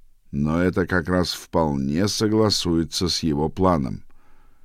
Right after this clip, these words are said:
Он всё время старался удержать нас от попыток любых предвидений. Нельзя также с уверенностью сказать, предусмотрены ли в механизме часов склепа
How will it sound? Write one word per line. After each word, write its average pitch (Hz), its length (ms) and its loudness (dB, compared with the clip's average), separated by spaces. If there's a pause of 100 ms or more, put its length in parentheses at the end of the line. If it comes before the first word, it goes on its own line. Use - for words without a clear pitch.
(260)
Он 92 180 2
всё 95 300 2
время 98 400 4
старался 85 720 0
удержать 82 800 0
нас 82 420 0
от 85 220 -4
попыток 87 560 -2
любых 85 420 0
предвидений. 82 920 0 (760)
Нельзя 71 560 0
также 85 400 0
с - 100 -6
уверенностью 87 800 2
сказать, 92 560 2
предусмотрены 87 1000 2
ли 92 180 6
в 85 100 -2
механизме 90 800 2
часов 85 500 -2
склепа 92 640 2